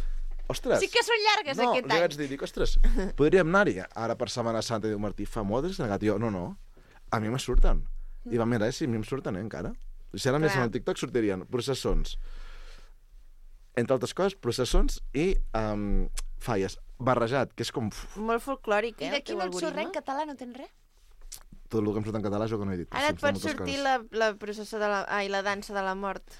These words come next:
Speaker 1: També m'agrada,
Speaker 3: De
Speaker 1: vull anar, vull
Speaker 3: verges.
Speaker 1: anar també.
Speaker 2: Estàs molt dansaire, eh?
Speaker 1: Molt. Bueno, ja està.
Speaker 2: Folclòric.
Speaker 1: Fins aquí el meu
Speaker 2: Bueno.
Speaker 3: A mi les vírgenes m'agraden molt, també.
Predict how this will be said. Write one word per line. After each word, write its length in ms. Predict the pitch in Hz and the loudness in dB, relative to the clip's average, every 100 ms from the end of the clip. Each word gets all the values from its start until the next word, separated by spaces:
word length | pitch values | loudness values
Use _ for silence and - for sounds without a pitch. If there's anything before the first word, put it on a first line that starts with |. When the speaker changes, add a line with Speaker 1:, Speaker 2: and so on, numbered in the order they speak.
| - - | -20 -6
Speaker 1:
També 160 | 98 | -2
m'agrada, 240 | 113 110 113 | 0 2 2
Speaker 3:
De 60 | |
Speaker 1:
vull 80 | 110 | 2
anar, 140 | 117 113 | 2 2
vull 60 | 110 | 2
Speaker 3:
verges. 100 | 113 | 0
Speaker 1:
anar 100 | 110 | 0
també. 320 | 98 95 95 95 - - - - - | -2 0 -2 -4 -14 -20 -20 -20 -16
Speaker 2:
Estàs 280 | 175 269 247 | -8 -6 -4
molt 160 | 254 190 | -4 -6
dansaire, 480 | 185 - 151 190 277 175 | -10 -14 -12 -8 -8 -8
eh? 160 | 160 - | -12 -14
Speaker 1:
Molt. 340 | 95 98 82 85 - - - - - _ | -10 -8 -10 -14 -20 -20 -20 -20 -20 _
Bueno, 240 | 139 104 78 - - - - - - | -2 -2 -6 -16 -20 -20 -20 -18 -10
ja 80 | 202 | -8
està. 80 | 98 | -6
Speaker 2:
Folclòric. 320 | 180 90 80 | -6 -8 -8
Speaker 1:
Fins 180 | - 98 | -12 -8
aquí 180 | 101 117 | -6 -4
el 100 | 113 | -4
meu 300 | 107 107 101 | -2 -4 -4
Speaker 2:
Bueno. 180 | 101 254 | 0 0
Speaker 3:
A 40 | 269 | 0
mi 100 | 277 | -2
les 240 | 294 269 | -4 -4
vírgenes 500 | 254 262 285 262 254 | -8 -10 -8 -10 -8
m'agraden 520 | 226 202 190 180 180 | -6 -4 -4 -4 -8
molt, 200 | 175 175 175 | -10 -12 -12
també. 300 | 165 160 | -14 -14